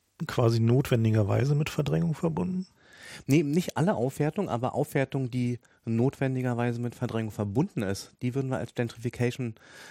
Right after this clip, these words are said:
Speaker 2: beschreiben. Und wir haben ja selbst hier in Berlin oder auch in anderen
Speaker 1: Mhm.
Speaker 2: deutschen Großstädten haben wir ja ganz viele Beispiele aus den achtziger Jahren, wo es eine massive Aufwertung der Baustruktur gab. Ja, wenn wir an die Stadterneuerung in Hamburg, in Frankfurt, in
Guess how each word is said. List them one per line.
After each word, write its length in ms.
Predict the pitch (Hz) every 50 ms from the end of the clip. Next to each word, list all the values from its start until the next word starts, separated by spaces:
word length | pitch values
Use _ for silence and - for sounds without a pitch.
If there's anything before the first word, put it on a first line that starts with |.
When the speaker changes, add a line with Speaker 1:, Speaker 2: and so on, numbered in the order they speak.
| - -
Speaker 2:
beschreiben. 380 | 131 117 - - 113 120 135
Und 140 | 120 104 -
wir 100 | 117 95
haben 120 | 98 117
ja 100 | 131 120
selbst 320 | 98 107 113 - - - -
hier 340 | - 123 117 117 117 113 107 - _ _ _ - -
in 160 | 123 117 104
Berlin 400 | 107 98 98 117 143 151 147 110
oder 280 | 87 104 107 104 101
auch 120 | 95 101 101
in 80 | 107
anderen 380 | 78 87 98 113 113 107 107 104
Speaker 1:
Mhm. 80 | 104 - _ - - - - - -
Speaker 2:
deutschen 320 | 98 98 104 - - 147
Großstädten 480 | 123 120 127 123 - - 120 - 120 107
haben 160 | 104 110 117
wir 60 | 127
ja 80 | 117 107
ganz 240 | 107 107 110 - -
viele 240 | - 127 117 120
Beispiele 500 | 98 101 104 113 - - - 135 120 120
aus 160 | 85 92 107 -
den 160 | - 110 87
achtziger 440 | 87 - - - - 127 117 120 113
Jahren, 320 | 107 101 107 117 139 135 _ - - - - - - -
wo 60 | - 110
es 100 | - -
eine 80 | 113
massive 580 | 107 107 107 101 - - - 147 190 202 170 110
Aufwertung 720 | - 80 117 - - 117 117 113 - 120 110 107 107 - -
der 100 | - 104
Baustruktur 640 | 95 98 98 139 - - - - - - - - 165 147
gab. 260 | 143 139 147 151 -
Ja, 120 | 131 147 131
wenn 140 | 113 113
wir 100 | 113 101
an 120 | 73 101 101
die 240 | 107 104 104 104 - _ - - - - - _ -
Stadterneuerung 840 | - - 107 104 - 120 120 113 110 107 107 110 107 107 107 107 -
in 180 | 113 117 95
Hamburg, 420 | 85 95 107 104 104 107 104 - -
in 120 | 76 104
Frankfurt, 680 | - - - 92 101 117 - - 107 104 104 104 - -
in 400 | 90 95 104 104 98 95 92